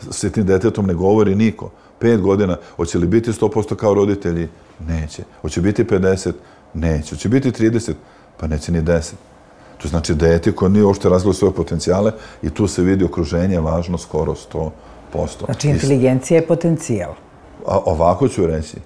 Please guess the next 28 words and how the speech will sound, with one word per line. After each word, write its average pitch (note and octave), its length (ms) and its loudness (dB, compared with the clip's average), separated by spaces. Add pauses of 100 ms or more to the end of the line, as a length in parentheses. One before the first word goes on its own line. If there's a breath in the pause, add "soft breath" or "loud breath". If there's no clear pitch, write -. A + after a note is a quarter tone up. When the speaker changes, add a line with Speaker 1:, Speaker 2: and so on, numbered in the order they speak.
Speaker 1:
i, F2+ 180 -6
i F2 80 -4
okruženje E2 520 -2
jeste F#2+ 220 -2
sto B2+ 220 4
posto, A2+ 360 2
onda A#2+ 140 0
kažu B2 260 2
studenti, A#2+ 520 0 (200 loud breath)
„Pa F2+ 80 -4
čekajte, A#2+ 360 0
onda, A2+ 280 4
o, A2+ 340 4
o, D#2+ 180 -4
genetika G2+ 500 0
ništa?” C3+ 380 -2 (480)
Ne, D#2+ 380 -4
i E2+ 80 -10
genetika D#2+ 540 -6
je D2 80 -10
sto. - 260 -18 (800)
Onda F2 160 -4
su F2+ 140 -4
zbunjeni, F#2 460 0
„Kako F2+ 280 -4
mislite F2+ 360 -2
dvesta E2 340 -4
posto?” - 360 -12